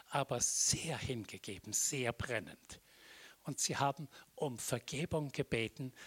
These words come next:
dass sie bisher Ersatztheologie gelebt haben und Israel abgelehnt haben. Das Wort Israel durfte man unter Christen fast nicht erwähnen. Und plötzlich gehen ihnen die Augen auf.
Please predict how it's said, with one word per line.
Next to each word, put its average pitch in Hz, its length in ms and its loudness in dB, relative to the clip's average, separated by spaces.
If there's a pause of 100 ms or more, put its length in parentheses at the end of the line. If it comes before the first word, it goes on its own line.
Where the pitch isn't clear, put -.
(120)
dass - 180 2
sie 151 100 0
bisher 127 680 2 (240)
Ersatztheologie 123 1200 2
gelebt 107 540 -4
haben 104 340 -4 (300)
und - 280 -8
Israel 139 560 2
abgelehnt 104 800 -4
haben. 104 300 -4 (220)
Das - 140 -2
Wort 135 200 2
Israel 151 560 2
durfte 160 400 0
man 139 200 -2
unter 117 260 -4
Christen - 440 -2
fast - 420 0
nicht - 300 -4
erwähnen. 101 540 -2 (380)
Und 110 180 -8
plötzlich - 500 -2
gehen 123 300 -2
ihnen 113 200 -4
die - 180 -6
Augen 113 340 -2
auf. - 420 -2